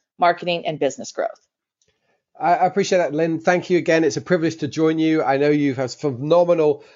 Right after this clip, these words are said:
Speaker 2: uh, loyalty from your followers, and, and I know you do amazing work in the world of sales and business. So, so keep up the great work and keep up the good
Speaker 1: <laughs>
Speaker 2: fight, Lynn. Um,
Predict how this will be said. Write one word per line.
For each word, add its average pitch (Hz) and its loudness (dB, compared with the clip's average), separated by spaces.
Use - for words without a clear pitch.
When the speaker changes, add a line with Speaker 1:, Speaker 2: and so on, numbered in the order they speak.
Speaker 2:
uh, 135 4
loyalty 151 2
from 139 -8
your 127 -2
followers, 147 2
and, 123 -4
and 139 -4
I 139 2
know 143 2
you 143 0
do 135 0
amazing 151 2
work 135 2
in 135 -10
the 131 -2
world 127 2
of 113 -10
sales 131 0
and 113 -8
business. 117 -6
So, 123 -2
so 143 -2
keep 202 0
up 202 2
the 190 -2
great 170 2
work 160 2
and 143 0
keep 160 -2
up 139 -4
the 143 -4
good 151 -2
Speaker 1:
<laughs> - 0
Speaker 2:
fight, 135 0
Lynn. 127 -8
Um, 151 2